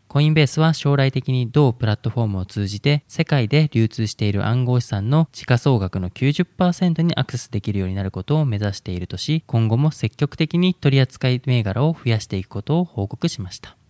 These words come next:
補足をします。二千十九年の九月にもコインベースより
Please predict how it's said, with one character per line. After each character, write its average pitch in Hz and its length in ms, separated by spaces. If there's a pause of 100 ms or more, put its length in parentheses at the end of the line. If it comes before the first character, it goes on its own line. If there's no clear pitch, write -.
補 127 140
足 127 220
を 120 60
し 120 120
ま 113 120
す。 - 240 (120)
二 123 100
千 175 240
十 117 200
九 123 200
年 101 180
の 151 100
九 151 140
月 135 220
に 98 100
も 143 220
コ - 180
イ 120 80
ン 120 80
ベ 117 120
ー 107 40
ス - 120
よ 113 60
り 147 160